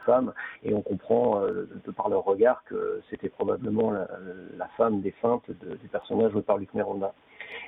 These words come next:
Et donc le, l'enfant est enlevé avec un autre enfant, euh, un copain d'école, qui lui est le fils d'un, d'un, d'un millionnaire, un promoteur, euh, très riche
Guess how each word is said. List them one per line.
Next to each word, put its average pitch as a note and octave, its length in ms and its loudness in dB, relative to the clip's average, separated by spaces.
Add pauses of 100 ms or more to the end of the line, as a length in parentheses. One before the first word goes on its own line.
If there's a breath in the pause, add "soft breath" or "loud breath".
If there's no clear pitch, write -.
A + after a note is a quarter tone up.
Et G2+ 720 6
donc A2+ 320 2
le, G#2 300 4
l'enfant G#2+ 680 0
est B2+ 160 -2
enlevé A2+ 340 4
avec A2+ 260 -2
un G#2+ 120 -2
autre - 200 -6
enfant, F3 420 -4 (260)
euh, F#2 320 -4
un F2+ 40 -8
copain G2+ 300 -4
d'école, - 400 0 (420 loud breath)
qui A2 180 2
lui C#3 220 6
est B2 40 4
le A2 120 0
fils C3+ 320 0
d'un, G2+ 560 0
d'un, G2 300 -4 (400)
d'un G#2 100 -6
millionnaire, F#2+ 680 2 (180)
un - 40 -16
promoteur, G2+ 840 0
euh, - 160 -14
très - 180 -8
riche G2 400 -6